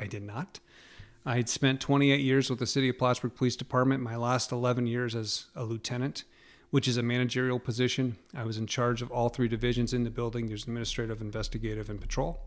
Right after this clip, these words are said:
I actually ran e-, each division at some point in those eleven years. I also spent fifteen years with the District Three Fire Department. I started in nineteen eighty-eight. The reason I went to the fire department was to build a background for law enforcement.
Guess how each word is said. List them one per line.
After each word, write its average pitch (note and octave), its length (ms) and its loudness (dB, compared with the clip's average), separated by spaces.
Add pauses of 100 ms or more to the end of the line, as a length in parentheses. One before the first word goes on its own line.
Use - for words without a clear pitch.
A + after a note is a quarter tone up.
(580)
I A#2 140 0
actually A#2+ 400 2
ran A#2+ 200 0
e-, B2+ 220 -4
each C3 200 0
division A#2+ 380 2
at A2+ 100 -4
some A#2 220 -2
point B2 360 -6 (220)
in A2+ 120 -4
those A2 140 -6
eleven G#2+ 280 -6
years. C3 240 -10 (560)
I B2+ 120 4
also C3+ 240 8
spent C3 320 2
fifteen C3+ 360 4
years A#2+ 240 2
with A#2+ 60 -4
the A2+ 80 -2
District - 340 -2
Three B2 120 2
Fire A#2+ 220 2
Department. C3+ 420 4
I A2 80 -4
started B2 320 2
in A#2 60 -2
nineteen A#2 300 -4
eighty-eight. B2 600 -4 (300)
The A#2 80 -6
reason C#3+ 340 4
I C3+ 60 4
went C3 220 4
to C3+ 40 -4
the B2+ 80 -4
fire C#3 200 2
department D#3 380 0
was A#2 180 0
to B2+ 140 -2
build B2 300 -2
a A#2+ 40 0
background A#2+ 540 -4
for B2 100 -4
law A2 220 -4
enforcement. E3+ 520 -4